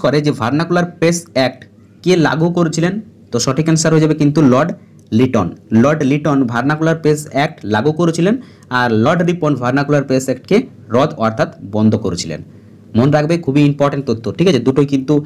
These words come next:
একই ধরনের নাম, so কনফিউশন হয়ে যায় অনেকবারই, মনে রাখার চেষ্টা করবে ভালোভাবে। চলো, পরবর্তী কোশ্চেন, ভারতের রাজ্যগুলিতে কে রাজ্যপাল অর্থাৎ উপরাজ্যপাল গভর্নরকে নিয়োগ করেন? বলো, ভারতের রাজ্যগুলিতে কে উপরাজ্যপাল ও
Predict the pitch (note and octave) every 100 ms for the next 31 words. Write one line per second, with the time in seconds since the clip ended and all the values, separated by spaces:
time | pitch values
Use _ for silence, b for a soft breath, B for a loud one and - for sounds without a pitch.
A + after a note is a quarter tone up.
0 | B B - C#3 D3+ D3 D3+ D#3 C#3+ C#3+
1 | D#3+ C3+ C3+ C3 C3+ D3+ D#3 C#3+ C3+ C#3
2 | B2+ B2+ B2 B2+ - - - A#2 B2+ B2
3 | B2+ A2 A2 - F#2 F2+ E2+ D#2+ D#2 -
4 | B B B - F#2 - C#3+ D#3 D#3+ D#3+
5 | D#3+ F#3+ G#3+ B B B B G2+ A2+ D#3+
6 | G#3 F3 C#3 C#3 F3+ F#3+ F3+ A#2 C#3 -
7 | F3+ C#3 - A#2 B2 B2+ - - E3+ F3
8 | F3 F3+ - - - - A2+ C#3+ - B2
9 | D3+ D#3 D3 D#3+ D#3+ D#3 D#3+ A#2+ C#3 D3+
10 | D3+ D3 C3+ F#2+ E2+ E2 D#2+ - G#2+ F#2+
11 | - - B B B B B - F#2 A#2
12 | D3+ E3+ G3 C#3 C3 C3+ E3+ E3+ F3 E3+
13 | C3 D3 - D#3+ F3 C#3 C3+ D#3 D#3 D3+
14 | E3 F3+ -